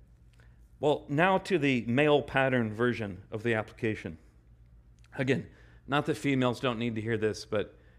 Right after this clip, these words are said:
it's just what I observe in general.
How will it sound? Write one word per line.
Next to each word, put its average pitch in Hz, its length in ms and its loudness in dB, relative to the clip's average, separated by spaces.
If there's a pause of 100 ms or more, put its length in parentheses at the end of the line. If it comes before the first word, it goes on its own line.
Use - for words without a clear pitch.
it's - 180 -10
just - 440 -2 (540)
what 117 180 0
I 117 120 2
observe 107 520 -2 (1300)
in 107 140 -4
general. 98 420 -4